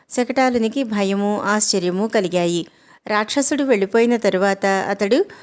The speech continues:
"నీకు రాక్షసుడు ఎలా చెలికాడు అయినాడు చెప్పు" అని అడిగాడు. నేను ఇలా చెప్పాను,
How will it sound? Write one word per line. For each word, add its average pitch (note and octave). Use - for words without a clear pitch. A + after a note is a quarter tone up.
"నీకు A#3
రాక్షసుడు A3
ఎలా G#3+
చెలికాడు A3+
అయినాడు G#3
చెప్పు" G#3
అని G#3+
అడిగాడు. F3
నేను C4+
ఇలా G3+
చెప్పాను, E3+